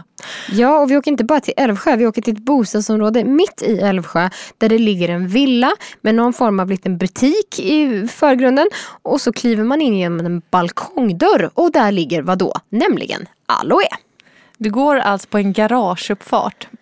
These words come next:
Speaker 2: upp för en trapp och en altan, in för balkongdörren.
Speaker 1: <laughs>
Speaker 2: Och där bara öppnar sig en värld <laughs> när du kommer in där.
Speaker 1: Alltså konceptet är ju slående. Jag kan
Speaker 2: Ja.
Speaker 1: säga redan nu, om Restaurangpodden får förutspå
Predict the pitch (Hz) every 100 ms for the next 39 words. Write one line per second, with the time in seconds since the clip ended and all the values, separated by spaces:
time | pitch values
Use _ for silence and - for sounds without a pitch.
0 | - 302 - - 240 214 - 240 233 -
1 | 208 196 202 196 196 190 - 226 175 196
2 | 202 - - 233 233 208 - 180 240 226
3 | - 240 196 202 214 214 170 - - -
4 | - - 240 247 220 220 240 - 208 196
5 | 185 180 170 175 254 247 202 202 320 277
6 | 262 277 226 196 196 202 196 220 185 175
7 | - - - - - - _ 196 208 208
8 | 208 - 247 - 208 190 170 269 185 196
9 | 180 226 262 - 254 247 247 254 269 196
10 | 196 - - 214 226 233 - 277 269 262
11 | 277 262 254 - 190 180 180 - _ -
12 | - 254 214 196 - - 247 226